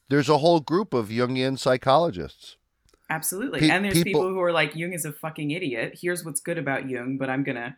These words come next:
Speaker 2: go over here with
Speaker 1: Right,
Speaker 2: it."
Speaker 1: but, but here's my point. Within the Jungian tradition,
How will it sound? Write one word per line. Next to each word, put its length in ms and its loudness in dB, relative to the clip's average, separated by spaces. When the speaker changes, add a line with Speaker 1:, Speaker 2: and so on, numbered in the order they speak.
Speaker 2:
go 140 -2
over 180 -2
here 200 -4
with 100 -4
Speaker 1:
Right, 220 10
Speaker 2:
it." 100 -20
Speaker 1:
but, 160 6
but 240 4
here's 300 4
my 160 6
point. 340 0
Within 480 0
the 200 0
Jungian 500 2
tradition, 640 -4